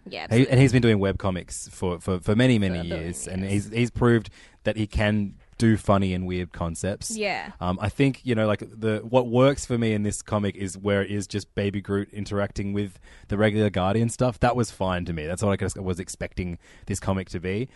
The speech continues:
Speaker 1: Yeah.
Speaker 2: And then halfway through, Groot escapes and then launches himself into, like, a kind of cosmic zone, which I guess could have been fun, except the character, all he says is, "I am Groot."
Speaker 1: Yeah.
Speaker 2: Interacting with, like, just these,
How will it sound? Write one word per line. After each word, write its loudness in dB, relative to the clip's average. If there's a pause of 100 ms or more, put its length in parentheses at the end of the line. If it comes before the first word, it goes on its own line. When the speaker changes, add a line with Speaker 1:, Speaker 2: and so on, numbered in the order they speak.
(120)
Speaker 1:
Yeah. -2
Speaker 2:
And 2
then 2
halfway 2
through, 0
Groot -2
escapes -4 (340)
and -4
then -4
launches -2
himself -4
into, -6
like, -2
a -4 (120)
kind -8
of -10 (420)
cosmic 2
zone, 0
which -6
I 0
guess 0
could -2
have -2
been -2
fun, -2
except -6
the -8
character, -2
all -4
he -2
says -6
is, -6
"I -4
am -4
Groot." -4 (280)
Speaker 1:
Yeah. -4
Speaker 2:
Interacting 4
with, 0
like, -2
just -8
these, -4